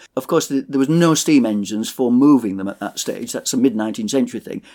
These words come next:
They were moved either by horses, often a single horse, 'cause they're quite small and light,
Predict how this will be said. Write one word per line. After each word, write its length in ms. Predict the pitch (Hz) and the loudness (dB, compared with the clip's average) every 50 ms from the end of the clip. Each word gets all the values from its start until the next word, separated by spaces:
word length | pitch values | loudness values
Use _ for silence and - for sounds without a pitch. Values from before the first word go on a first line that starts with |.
| - _ - | -20 _ -4
They 160 | 180 143 131 | 0 2 4
were 100 | 131 135 | 4 4
moved 300 | 143 160 170 175 175 160 | 6 6 6 6 6 4
either 380 | 151 - 175 185 202 185 185 175 | 0 0 0 0 0 -2 -4 -4
by 260 | 170 160 165 165 156 | -4 -2 -2 -2 -2
horses, 1000 | 143 - - 160 147 127 120 120 - - 135 107 110 139 - - - - - - - - | -2 0 2 2 4 2 2 0 -2 -2 -2 -2 -2 -4 -4 -4 -6 -6 -10 -14 -8 -8
often 240 | 135 - - 127 120 | -8 -6 -6 -6 -4
a 20 | |
single 320 | - - 131 120 120 113 | -2 0 0 0 0 -2
horse, 540 | - - 107 98 104 127 - - - - - - _ _ _ _ | -6 -6 -8 -8 -8 -8 -8 -8 -8 -10 -10 -14 _ _ _ _
'cause 140 | - 143 139 | -8 -6 -4
they're 80 | - 131 | -4 -4
quite 220 | - - 123 - - _ | -2 -4 -4 -4 -8 _
small 400 | - - - 131 98 92 92 95 | -10 -4 -2 -2 -2 -2 -4 -8
and 100 | 95 92 | -8 -8
light, 380 | 110 98 85 - - - - | -8 -8 -8 -10 -12 -14 -18